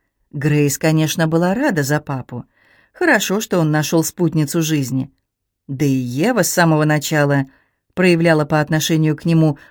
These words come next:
много заботы и внимания – быстро и чётко организовав быт Фридриха Рейнхарта. К сожалению, после смерти матери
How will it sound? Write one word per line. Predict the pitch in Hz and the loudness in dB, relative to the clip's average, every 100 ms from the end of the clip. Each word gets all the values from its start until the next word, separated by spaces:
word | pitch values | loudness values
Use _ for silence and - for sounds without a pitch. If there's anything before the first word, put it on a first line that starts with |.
| - | 2
много | 269 269 196 | 6 6 4
заботы | 185 196 190 185 | 2 0 0 0
и | 190 | 0
внимания – | 180 185 196 240 208 139 131 - _ _ _ - | 0 2 2 2 0 0 -2 -8 _ _ _ -10
быстро | 139 175 175 - 143 | 0 2 0 -2 -2
и | 135 | -2
чётко | - 269 262 143 135 - - | -2 -4 0 -2 -2 -8 -4
организовав | 262 262 247 240 220 220 247 180 | -2 2 2 2 0 0 -2 -2
быт | 151 208 254 | 0 0 -2
Фридриха | - 151 135 165 - 214 208 _ | -6 -4 -2 -4 0 -2 -2 _
Рейнхарта. | 208 262 190 - 131 - 123 _ _ _ _ _ _ _ _ _ _ _ _ _ _ | -4 0 0 -2 -8 -8 -14 _ _ _ _ _ _ _ _ _ _ _ _ _ _
К | |
сожалению, | - 233 254 311 349 339 311 | 0 2 4 4 4 4 2
после | 277 269 262 | 2 -2 -2
смерти | 247 240 277 - 233 | 0 4 4 2 0
матери | 214 277 294 277 262 254 | 2 2 2 0 2 0